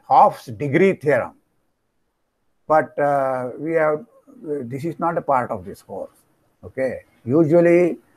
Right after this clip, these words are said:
that, uh, that result is proved in differential topology. Okay, so one more remark, the fact that pi three of S two is non-trivial was a great discovery by Hopf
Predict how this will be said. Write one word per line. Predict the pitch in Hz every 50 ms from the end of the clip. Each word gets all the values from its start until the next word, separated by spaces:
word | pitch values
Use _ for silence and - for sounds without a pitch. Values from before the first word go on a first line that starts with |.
| _ _ _ _ - -
that, | - 135 139 151 151 - _
uh, | 127 143 151 151 147 139 139 135 135 131 123 120 120 120 - -
that | 131 127 139 139 -
result | 139 139 139 156 156 156 -
is | - 143 143 147 147 147 139 127 - _ _ _ _ _ _ _ _ _ _ _
proved | - 143 151 170 202 226 233 226 - _ _ -
in | 139 131 123 101
differential | 117 123 - 160 180 165 147 135 117
topology. | - - - - - - - - _ - - _ _ _ _ _ _ _ _ _ _ _ _ _ _ _ _ _ _ _ _ _ _ _ _ _ _ _ 107
Okay, | - - 165 165 139 - - - _ _ _ _ _ _ _ _ _ _ _ _
so | - 190 185 185 180
one | 160 160 170 185
more | 196 233 247
remark, | 233 214 185 170 202 220 196 156 127 120 123 143 160 -
the | 147 143 135
fact | - - _ - 160 - - - - 339
that | - - - - _ _ _
pi | - 170 180 185 190 185 185 _
three | - - 233 240
of | 233 208 160 185
S | 180 160 -
two | - 175 165
is | - -
non-trivial | - 151 151 151 147 - 143 139 127 127 139 -
was | - 151 147 180
a | 147
great | 120 113 127 139 160 175 -
discovery | 165 151 127 - - - 131 117 110 101 107 113 139 - - _ _ _ _ _ -
by | 131 127
Hopf | 117 107 107 107 101 107 135 -